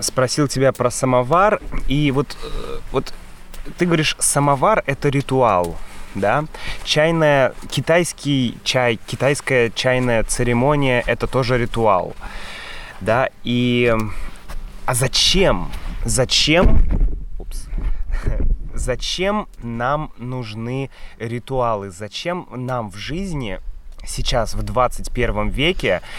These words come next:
если у нас есть смартфоны <laughs> и все приложения, зачем нам нужны какие-то ритуалы? Почему нельзя просто посмотреть видео на Ютубе или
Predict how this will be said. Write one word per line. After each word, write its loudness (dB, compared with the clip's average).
если 0
у 2
нас 2
есть 0
смартфоны 2
<laughs> -4
и -2
все -2
приложения, 2
зачем 0
нам 2
нужны -2
какие-то -2
ритуалы? 0
Почему -4
нельзя 0
просто 2
посмотреть -2
видео 0
на 0
Ютубе 0
или -2